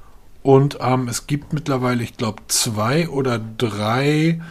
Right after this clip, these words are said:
ähm, M-G-Modelle hier in Deutschland als, als, ähm, elekt-, reine, als, als Elektrofahrzeuge sowie als Plug-in-Hybrids. Und eine, eine ganz, ganz, eigentlich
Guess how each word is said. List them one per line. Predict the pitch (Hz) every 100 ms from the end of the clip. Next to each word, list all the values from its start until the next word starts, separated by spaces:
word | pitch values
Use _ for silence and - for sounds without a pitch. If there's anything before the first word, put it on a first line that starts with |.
| - - - -
ähm, | 123 117 120 120
M-G-Modelle | 123 117 107 101 135 165 139 110 120 180
hier | 165 147
in | 123
Deutschland | 127 165 - 214 220 -
als, | - 110 214 -
als, | 107 101 95 -
ähm, | 107 104 101 98
elekt-, | 104 120 - 110
reine, | 120 151 147 127
als, | 120 -
als | 113 107
Elektrofahrzeuge | 113 143 - 165 - 147 147 - 143 127
sowie | 120 123 131
als | - -
Plug-in-Hybrids. | - - 110 107 139 196 - 127 113 117 214 - - - - - - - - -
Und | 214 269 - -
eine, | 156 160 165 156 143
eine | 139 131
ganz, | 175 -
ganz, | 180 175 -
eigentlich | - 117 123 -